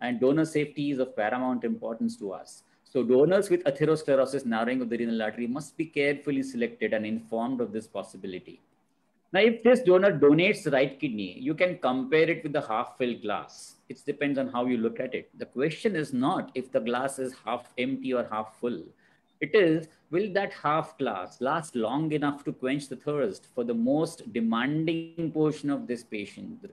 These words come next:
of the race called life? In this elderly male, impaired ability of solitary remnant kidney to perform adaptive hyperfiltration to support the increased demand in the rest of his life.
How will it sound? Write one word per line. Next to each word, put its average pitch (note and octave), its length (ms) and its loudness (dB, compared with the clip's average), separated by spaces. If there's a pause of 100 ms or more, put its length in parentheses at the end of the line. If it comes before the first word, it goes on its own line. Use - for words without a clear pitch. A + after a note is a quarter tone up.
of A2 160 -10
the B2 80 -4
race A2+ 360 -4
called G#2 360 -2
life? G2 460 -6 (920)
In G3+ 160 2
this G#3 220 6
elderly D#3+ 440 6
male, F#2+ 360 -4
impaired F3 560 4
ability D3+ 420 0
of D3 180 -2
solitary D3 560 -2
remnant C3+ 560 -2
kidney C#3 340 -2
to C3+ 100 -6
perform B2+ 540 -4
adaptive B2 540 -2
hyperfiltration B2 1000 -4
to B2 80 -6
support B2+ 440 -4
the B2 80 0
increased A#2 460 -2
demand G2 400 -8
in G2 80 -6
the G2+ 60 -6
rest G#2+ 200 -6
of A2+ 120 -8
his G#2 160 -10
life. F2+ 400 -10